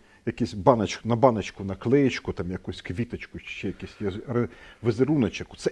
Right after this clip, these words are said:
інша ціна, іноді ця ціна вдвічі більше. І оце вдвічі більше, це є додаткова вартість.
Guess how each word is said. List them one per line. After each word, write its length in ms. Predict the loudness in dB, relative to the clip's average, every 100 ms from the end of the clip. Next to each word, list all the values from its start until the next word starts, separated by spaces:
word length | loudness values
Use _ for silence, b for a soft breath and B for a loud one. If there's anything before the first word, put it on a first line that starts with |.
| 2
інша 380 | 4 2 -2 -8
ціна, 360 | -6 -6 -4
іноді 380 | 0 2 2 -2
ця 180 | -4 -4
ціна 280 | -2 -2 -2
вдвічі 480 | -4 -6 -6 -6
більше. 460 | -4 -4 -4 -10 -16 b b b -2
І 40 |
оце 180 | 0 -2
вдвічі 480 | 2 4 4 2 0
більше, 480 | 4 4 2 -6 -8
це 160 | 0
є 100 | 0
додаткова 560 | 0 -2 -6 -6 -6 -6
вартість. 520 | -6 -8 -12 -20 -20